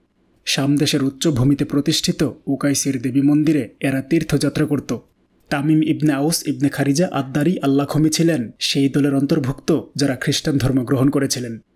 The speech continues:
এবং তিনি খ্রিস্ট ধর্মে সাধনা, পড়াশোনা ও গবেষণা করে অনেক উন্নতি করেছিলেন। শেষ পর্যন্ত তিনি হয়ে পড়েছিলেন বেতেলহেমের প্রধান পাদ্রী।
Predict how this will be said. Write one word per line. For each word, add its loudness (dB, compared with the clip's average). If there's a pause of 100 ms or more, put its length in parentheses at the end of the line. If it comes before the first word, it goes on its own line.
(260)
এবং 2
তিনি 2
খ্রিস্ট -2
ধর্মে 2
সাধনা, 0
পড়াশোনা 2
ও -2 (100)
গবেষণা 0
করে 0
অনেক 0
উন্নতি 2
করেছিলেন। -2 (420)
শেষ -2
পর্যন্ত -2
তিনি 0
হয়ে 2
পড়েছিলেন 0
বেতেলহেমের 0
প্রধান 0
পাদ্রী। -4